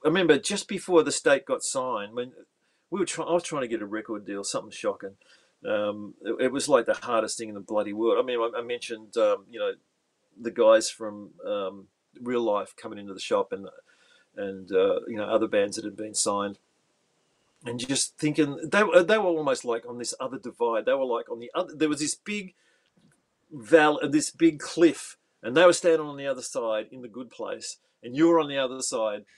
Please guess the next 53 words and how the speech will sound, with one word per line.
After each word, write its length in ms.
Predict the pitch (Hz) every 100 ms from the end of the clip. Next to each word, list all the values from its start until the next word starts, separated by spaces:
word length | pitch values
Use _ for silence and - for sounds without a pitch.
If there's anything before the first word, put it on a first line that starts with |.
| _
not 180 | 127 127
in 100 | 113
the 60 | 101
good 240 | 110 -
place. 400 | 110 92 85 -
You 60 | 107
know, 120 | 110
they, 180 | 127 123 _ -
they'd 200 | 156 170
done 220 | 165 151
something 400 | - 147 131 127
that 120 | 120
you 380 | 135 127 127 120 107 _ _ _ _ _
and 80 | 123
there 80 | 143
was 100 | 156
this, 180 | 160 131 107
this 240 | 139 127 -
guy, 180 | 160 156
you 80 | 170
know, 140 | 139
and 100 | 170
I 40 |
don't 180 | 160 165
mind 180 | 139 123
admitting 360 | 117 131 156 117
there 120 | 107
was 140 | 107
this 140 | 104 -
jealousy 720 | - 131 127 123 - 127 117
and 160 | 104
kinda, 300 | 107 104 101 - _ _ _ _ _ _ - -
"How 160 | 170
do 40 | 165
they 140 | 147
do 360 | 117 160 156 151
it? 160 | 135 -
You 120 | 131
know, 140 | 123
I'm 200 | 127 135
nothing 400 | 143 147 - 131
unless 480 | 123 131 127 127 120
I," 120 | 120 120 -
you 120 | 127
know, 200 | 127 131
you, 140 | 151 143
they're 100 | 175
always 360 | 220 226 175 151
self-doubt, 800 | - 175 139 - 135 127 127 123
you 100 | 131
know, 100 | 117 113
because 160 | 165
all 120 | 208